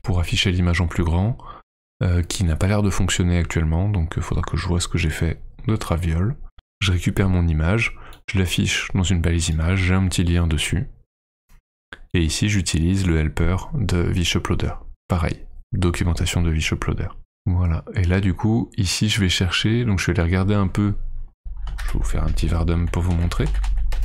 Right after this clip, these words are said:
Enfin, un petit dump tout court. C'est l'habitude de P H P tout court. Hop. Donc dans entité, j'ai beaucoup d'informations. J'ai le F Q C N, j'ai l'instance, donc vraiment l'entité, euh,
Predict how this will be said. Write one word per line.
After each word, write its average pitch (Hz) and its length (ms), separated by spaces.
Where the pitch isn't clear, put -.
Enfin, 82 200
un 78 40
petit - 300
dump 85 360
tout - 120
court. 117 280
C'est - 120
l'habitude 85 280
de 82 100
P 80 160
H 80 120
P 87 120
tout 87 100
court. 147 300
Hop. 156 200
Donc 90 180
dans 117 140
entité, 117 400
j'ai 98 120
beaucoup 98 260
d'informations. 98 640
J'ai 90 100
le 90 180
F 98 100
Q 98 120
C - 200
N, 101 500
j'ai 95 240
l'instance, 92 580
donc 85 220
vraiment 92 360
l'entité, 87 560
euh, 80 200